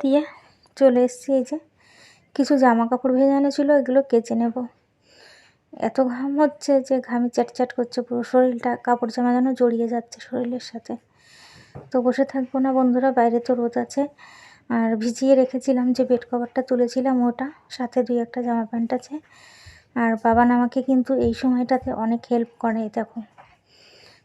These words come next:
জলের বালতি বসিয়েছিলাম, বারে বারে উঠতে আর ইচ্ছে করে না। এখন আর বসলে আর বারে বারে উঠতে ইচ্ছে করছে না, অনেক কষ্ট হচ্ছে শরীরে আর কি। তো ওকে ডাক দিল, ওই যে জলের বালতি ভরে গেছে, টেনে দিয়ে গেল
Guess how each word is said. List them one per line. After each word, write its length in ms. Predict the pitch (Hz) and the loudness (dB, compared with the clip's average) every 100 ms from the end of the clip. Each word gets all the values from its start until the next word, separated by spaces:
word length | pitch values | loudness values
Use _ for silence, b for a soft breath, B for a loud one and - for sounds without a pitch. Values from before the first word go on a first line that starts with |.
| - | 0
জলের 220 | 233 233 240 | 2 4 4
বালতি 220 | 233 262 277 | 2 2 4
বসিয়েছিলাম, 680 | 285 285 294 285 285 269 277 - | 2 4 2 4 2 2 0 0
বারে 160 | 254 233 233 | 0 0 2
বারে 140 | 247 247 | 4 4
উঠতে 200 | 247 262 254 | 2 2 4
আর 60 | 262 | 4
ইচ্ছে 240 | 254 - 254 | 0 -2 0
করে 180 | 240 226 226 | 0 -2 -4
না। 60 | 233 _ _ _ _ B B B B B B _ - 254 | -6 _ _ _ _ B B B B B B _ 0 0
এখন 160 | 254 285 | 2 2
আর 80 | 285 254 | 2 2
বসলে 260 | 247 - 269 | 0 4 4
আর 60 | 254 | 4
বারে 160 | 247 240 | 2 2
বারে 140 | 240 240 240 | 2 4 4
উঠতে 220 | 233 - 247 | 2 0 0
ইচ্ছে 200 | 247 254 233 | 0 -2 0
করছে 300 | 240 - 247 226 | -2 -4 -4 -4
না, 60 | 240 - - _ _ b b b - | -4 -8 -16 _ _ b b b -6
অনেক 160 | 233 240 - | -2 -2 0
কষ্ট 240 | 240 - - | 0 0 -2
হচ্ছে 240 | 247 - 247 226 | -2 -2 -6 0
শরীরে 340 | 254 254 233 233 | 2 2 2 0
আর 60 | 226 - | -2 -4
কি। 100 | 285 - - - - B B B B B - | -6 -6 -20 -20 -20 B B B B B 0
তো 40 | 285 | 4
ওকে 140 | 269 285 262 | 6 6 6
ডাক 120 | 240 233 | 4 2
দিল, 120 | 254 269 | 6 6
ওই 40 | |
যে 60 | 269 269 | 6 4
জলের 180 | 247 240 | 4 2
বালতি 200 | 233 262 247 | 0 0 0
ভরে 160 | 262 269 | 2 2
গেছে, 180 | 269 - | 0 -2
টেনে 240 | - 254 240 233 | 0 2 2 0
দিয়ে 140 | 240 | -2
গেল 120 | 233 | -2